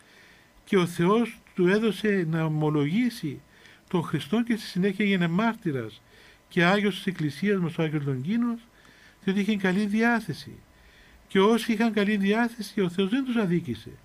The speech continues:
Τους, τους εφώτισε και δέχτηκαν τον Λόγο του Θεού. Αντίθετα, αυτοί οι οποίοι δεν εδέχτηκαν τον Χριστό,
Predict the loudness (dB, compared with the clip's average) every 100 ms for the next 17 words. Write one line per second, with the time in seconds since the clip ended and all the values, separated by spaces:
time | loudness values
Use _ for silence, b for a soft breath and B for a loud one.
0 | B B B B -8 -6 -6 -6 -2 -2
1 | 0 0 0 -2 -4 -2 0 0 -4 -2
2 | -2 0 0 0 0 -4 -4 -6 -6 -10
3 | -20 B B B B B -2 0 0 0
4 | -2 -2 -6 -8 -6 -4 -4 0 2 2
5 | 0 0 2 2 0 -2 -4 -4 -2 -2
6 | -4 -8 -8 -10 -12